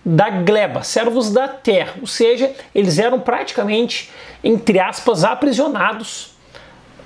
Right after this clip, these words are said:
ah, vinculados, né, à sua terra, su-, por isso, servo da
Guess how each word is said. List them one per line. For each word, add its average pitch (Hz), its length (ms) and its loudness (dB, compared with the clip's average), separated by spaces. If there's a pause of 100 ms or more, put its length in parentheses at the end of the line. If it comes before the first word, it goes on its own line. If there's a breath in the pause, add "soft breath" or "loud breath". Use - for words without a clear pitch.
ah, 165 460 0
vinculados, 190 560 0
né, 170 180 2
à 185 40 0
sua 233 360 0
terra, 185 640 -2
su-, - 260 -4
por 185 160 0
isso, 220 340 0 (140 loud breath)
servo 190 600 -2 (500 loud breath)
da 185 420 2